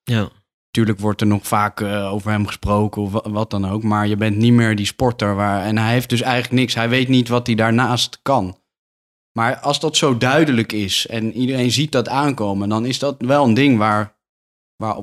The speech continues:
Speaker 2: want het schijnt nu ook door corona dat, dat heel veel topsporters ook wel echt in de problemen mentaal zijn gekomen, omdat dat sport dan wegvalt. En ja, wat dan?
Speaker 1: Ja, nou, je hebt een voorbeeld van een, eh, een Belgische, eh, Olympiër.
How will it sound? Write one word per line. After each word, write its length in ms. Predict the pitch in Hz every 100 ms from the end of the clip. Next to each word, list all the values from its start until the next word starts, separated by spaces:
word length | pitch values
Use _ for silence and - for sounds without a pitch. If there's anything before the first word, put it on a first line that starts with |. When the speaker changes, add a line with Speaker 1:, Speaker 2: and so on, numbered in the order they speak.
| -
Speaker 2:
want 280 | 113 113
het 100 | -
schijnt 260 | - 127 123
nu 140 | 131
ook 260 | 131 135 135
door 260 | 120 120 117
corona 600 | 120 110 123 131 127 131
dat, 340 | 120 117 - 110
dat 200 | 113 107
heel 340 | 120 139 143
veel 140 | 143
topsporters 680 | 120 127 - 120 110 110 104
ook 220 | 110 123
wel 160 | 127 123
echt 220 | 127 -
in 100 | 131
de 80 | 123
problemen 840 | 123 123 120 123 127 123 123 117
mentaal 380 | 120 120 120 120
zijn 240 | 127 123 117
gekomen, 400 | 120 113 127 147
omdat 380 | 117 101 - _ _ _
dat 140 | - 113
sport 280 | - 135 123
dan 180 | 113
wegvalt. 560 | 113 135 - 107 98 95
En 420 | 104 104 101 85 _
ja, 220 | - 110
wat 220 | 95 110 -
dan? 360 | 113 120 175
Speaker 1:
Ja, 260 | _ 120 113 -
nou, 200 | 123 117
je 60 |
hebt 160 | 117 107
een 220 | 117 110
voorbeeld 380 | 104 120 113 104
van 160 | 110 104
een, 200 | 101 101
eh, 380 | 98 98 95
een 120 | 101 98
Belgische, 800 | 104 113 107 - 101 95 92
eh, 280 | - 95 -
Olympiër. 600 | 101 98 95 92 98 143